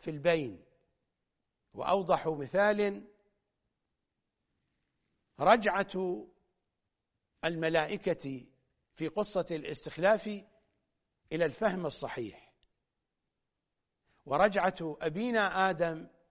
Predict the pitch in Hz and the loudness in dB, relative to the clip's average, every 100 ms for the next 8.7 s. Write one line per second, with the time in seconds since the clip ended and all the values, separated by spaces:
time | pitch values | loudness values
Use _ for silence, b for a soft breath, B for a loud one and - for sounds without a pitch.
0 | _ _ _ _ - 196 233 214 180 185 | _ _ _ _ 2 4 4 2 -2 0
1 | 185 190 - 156 185 160 170 165 170 165 | -2 -8 -10 2 4 4 -2 -2 -4 -6
2 | 160 190 220 208 196 170 170 147 135 131 | -2 0 4 4 2 -2 -2 -4 -2 -4
3 | 101 - _ _ _ _ _ _ _ - | -6 -14 _ _ _ _ _ _ _ -8
4 | 147 208 220 208 190 180 175 147 135 147 | -6 -4 -2 -2 -4 -2 -2 0 -4 0
5 | 147 107 95 _ - _ _ _ _ _ | -2 -2 -12 _ -20 _ _ _ _ _
6 | _ _ _ _ 156 170 175 156 151 185 | _ _ _ _ -8 -2 -2 -2 -6 -4
7 | 240 240 220 214 - _ _ _ _ _ | -4 -2 -2 -2 -8 _ _ _ _ _
8 | 120 233 226 220 214 214 | 2 2 4 4 6 4